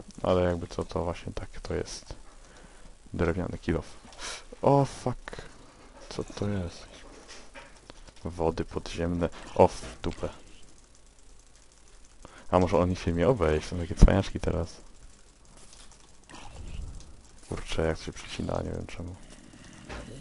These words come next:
Dysk chyba jednak. Chyba będę musiał jednak grać w tej niższej rozdzielczości, wiecie, bo...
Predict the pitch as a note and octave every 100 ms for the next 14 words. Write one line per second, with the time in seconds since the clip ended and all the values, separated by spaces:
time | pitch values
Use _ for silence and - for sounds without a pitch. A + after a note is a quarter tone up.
0 | - G2 F2 F2 F2 - - - E2 E2+
1 | E2+ - - G#2+ G2 F#2+ - F2+ F2 F2
2 | - - - - - F2+ F2+ E2+ - F2
3 | F2 - E2+ F2 - - E2+ - F2+ F2
4 | - E2+